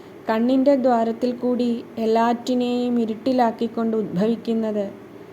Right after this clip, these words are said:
അതുവരെ ലാവണ്യത്തിൻ്റെ കേളീരംഗമായതും വേണുനാദം ഉയർന്നുകൊണ്ടിരിക്കുന്നതുമായ നിന്തിരുവടിയുടെ മുഖചന്ദ്രബിംബം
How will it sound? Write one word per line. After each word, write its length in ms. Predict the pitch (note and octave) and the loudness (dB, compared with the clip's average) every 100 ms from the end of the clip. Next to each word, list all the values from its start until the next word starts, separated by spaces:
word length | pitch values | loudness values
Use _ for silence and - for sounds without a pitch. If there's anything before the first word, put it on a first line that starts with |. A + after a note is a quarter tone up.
| - - - - - | -20 -20 -20 -20 -6
അതുവരെ 600 | G#3+ G#3+ A#3 B3 B3 G#3 A3+ - - - - - - - | -2 2 2 4 2 0 -4 -14 -18 -20 -20 -20 -20 -6
ലാവണ്യത്തിൻ്റെ 920 | G#3+ G#3+ A3+ B3+ B3+ B3+ B3 B3+ B3 A#3+ A#3+ | -2 0 2 2 4 2 2 0 0 0 2
കേളീരംഗമായതും 1600 | A3+ A#3 B3 C4 C4+ B3+ B3+ B3+ B3 A#3+ A#3+ A#3+ A#3 A#3 A#3+ - - - - - - | 2 2 2 2 4 2 2 2 2 2 2 2 2 -2 -4 -10 -18 -20 -20 -20 -4
വേണുനാദം 840 | A3+ A#3 C4 C#4 C4+ C4 B3 B3+ | 2 4 6 4 4 2 2 2
ഉയർന്നുകൊണ്ടിരിക്കുന്നതുമായ 1700 | A#3 A#3+ A#3+ C4 C#4 C4+ B3+ B3+ A#3+ B3 B3 B3 A#3+ A#3+ A#3+ A#3 A#3 | 2 2 4 4 6 4 4 2 0 0 0 2 2 2 0 0 0
നിന്തിരുവടിയുടെ 960 | A#3 A3+ A3+ C4+ B3+ A#3+ A3+ A3+ A3+ | 0 0 0 2 2 0 0 0 0
മുഖചന്ദ്രബിംബം 1300 | A3+ G#3+ A3+ A#3+ A#3+ A#3+ B3+ A#3+ A#3 A#3 A#3 A3+ A3+ | -2 -2 -2 -2 -2 0 2 2 2 0 0 -2 -4